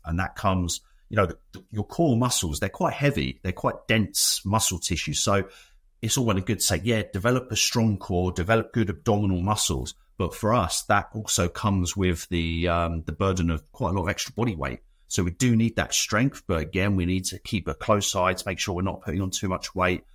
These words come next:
The same with his glutes, you know, his, his backside, which is the real powerhouse when he's stamping on the brakes,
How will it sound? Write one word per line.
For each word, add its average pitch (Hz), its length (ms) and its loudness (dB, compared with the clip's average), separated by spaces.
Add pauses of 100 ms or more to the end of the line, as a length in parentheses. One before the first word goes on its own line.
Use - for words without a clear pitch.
(240)
The - 80 -8
same 98 240 2
with 95 120 0
his 120 180 -4
glutes, - 760 0 (140)
you 80 100 -4
know, 80 120 2
his, 85 240 -2
his 92 180 -8
backside, 95 640 0
which 85 200 -4
is 85 100 -4
the 90 100 -4
real 95 220 0
powerhouse 101 800 2
when 87 140 -2
he's 92 180 -2
stamping 95 540 0
on 90 140 2
the 85 60 0
brakes, 90 640 0